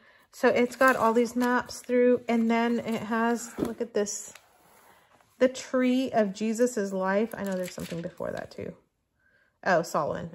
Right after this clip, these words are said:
Okay. And then it has the key to the Tree of Jesus's Life and the Harmony of Gospels. The person, Mister Thompson, spent decades,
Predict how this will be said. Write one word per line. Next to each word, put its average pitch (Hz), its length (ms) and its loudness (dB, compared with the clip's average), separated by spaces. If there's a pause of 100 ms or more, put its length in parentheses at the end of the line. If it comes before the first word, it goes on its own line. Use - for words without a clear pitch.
Okay. - 200 -12 (640)
And 220 220 0
then 220 480 2 (200)
it 220 180 0
has 226 400 4
the 214 220 6
key 247 640 0
to 226 400 6 (320)
the 208 160 2
Tree 220 440 0
of 226 200 2
Jesus's 226 500 -2
Life 220 240 0
and 190 100 -2
the 196 140 -6 (280)
Harmony 208 420 0
of 190 160 -6
Gospels. 220 440 -2 (640)
The 247 240 8 (420)
person, 208 580 2
Mister 208 320 -4
Thompson, 190 680 -4 (320)
spent - 560 0 (560)
decades, 180 760 -2